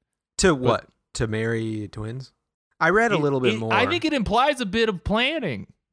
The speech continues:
Speaker 1: It d-, it d-, it
Speaker 2: Coordination. <laughs>
Speaker 1: it, it was. I read a little bit more. It said the sisters would date,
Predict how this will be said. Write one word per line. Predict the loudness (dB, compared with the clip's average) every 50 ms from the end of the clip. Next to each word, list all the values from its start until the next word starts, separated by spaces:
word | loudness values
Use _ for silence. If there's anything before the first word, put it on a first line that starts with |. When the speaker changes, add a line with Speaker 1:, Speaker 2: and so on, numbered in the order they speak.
| _ _ _ _ _ -2
Speaker 1:
It | 2 2 2
d-, | 2
it |
d-, | 2 0
it | 2
Speaker 2:
Coordination. | 4 4 6 4 4 2 4 2 2 2 0 0 0 0 -2 -4 -8 -12 -12 -14 -14 -12 _
<laughs> | -16 -16 _ -10
Speaker 1:
it, | -8 -4
it | -2 -2 -2 -2 -2 -2 -2 0
was. | 2 2 2 2 2 0 -4 -6 -8 -10 -6 -4
I | -2 0
read | 0 0 0 0
a | 0
little | -2 -2 -4 -4
bit | -4 -4 -6
more. | -4 -4 -4 -2 -2 -2
It | -4 -6
said | -6 -8 -8 -6
the | -8 -8
sisters | -8 -8 -8 -8 -10 -8 -8 -6 -6 -6 -6 -8 -12 -14 -16 -18 _ _ _ _ _ _ _
would | -8 -6 -6 -6 -8
date, | -8 -6 -6 -8 -10